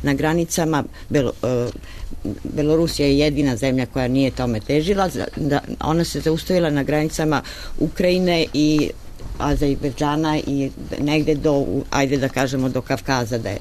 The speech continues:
da je. Naravno da, da je sada, postavlja se pitanje inače,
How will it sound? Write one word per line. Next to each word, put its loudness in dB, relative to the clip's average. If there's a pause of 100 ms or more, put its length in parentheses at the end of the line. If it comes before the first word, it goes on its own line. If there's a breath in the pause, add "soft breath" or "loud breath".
da -4
je. 0 (440 loud breath)
Naravno 2
da, 2
da 0
je 4
sada, 0
postavlja 0
se 2
pitanje 2
inače, 2